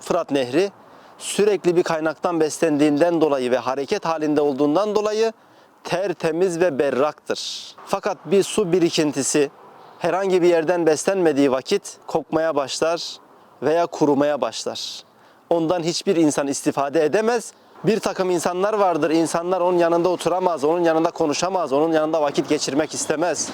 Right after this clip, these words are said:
İşte bu tip insanlar bir kaynaktan beslenmeyen pis bir su birikintisi gibidir. Fakat bazı insanlar vardır ki onun yanında durmaktan, onunla vakit geçirmekten insanlar keyif alır. Onunla iş yapmaktan insanlar mesrur olur,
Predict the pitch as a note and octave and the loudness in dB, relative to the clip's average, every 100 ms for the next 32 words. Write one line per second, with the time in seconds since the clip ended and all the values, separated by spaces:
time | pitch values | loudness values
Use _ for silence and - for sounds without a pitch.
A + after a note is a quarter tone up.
0 | - - - - - E3+ - F#3 E3 C4 | -12 -16 -18 -20 -2 -2 0 -2 -2 -2
1 | A3 - F3 D3+ E3 D#3 E3+ A#3+ A#3+ - | -2 0 0 0 -2 0 0 0 -4 -14
2 | - C#3+ A3+ - F#3 F#3 - G3+ F#3 E3+ | -6 0 0 0 -2 -2 -2 -2 0 0
3 | - G#3+ G#3 G3 G3 F3 - - - G#3 | 0 0 0 2 2 0 -6 -8 -2 -2
4 | - G3 - A3 F3+ F3 - C#3+ A#2+ - | 0 -2 0 0 4 2 2 0 -2 -4
5 | - G#2+ G#2 G2+ - - - - - - | -2 -4 -4 -8 -8 -12 -18 -20 -20 -20
6 | - D#3 D3+ C#3+ D3+ D3 C3+ B2 C3 B2+ | -4 -4 -4 -4 -4 -2 -2 0 -2 0
7 | C3+ B2 D#3 B2+ A#2 - B2+ - D3 D#3+ | -2 0 -2 -2 -4 -2 -2 0 2 2
8 | D3 C#3+ C3+ C#3 C3 B2+ B2+ - C3 A#2 | 2 2 2 2 0 0 -2 -2 -4 -2
9 | C3 D3+ D3 B2+ C3 A2+ C#3+ C3 B2+ B2 | 0 2 2 2 -2 -4 -2 -2 -2 -2
10 | - C#3+ B2+ C3+ B2+ G#2+ - C3+ C#3 B2 | -2 -2 -2 -2 -2 -2 -2 0 0 0
11 | A2 G#2+ - - - - - - E3+ E3+ | -4 -4 -6 -8 -14 -20 -14 -2 0 2
12 | D#3 E3 - E3 - C#3+ C3+ F3 C#3+ C#3+ | 0 0 0 -2 -2 -4 -2 -2 0 -2
13 | C#3+ C#3+ D#3 C#3 C3+ - D#3+ E3 C#3 G#2 | 0 0 0 0 -2 0 2 2 2 -2
14 | - | -8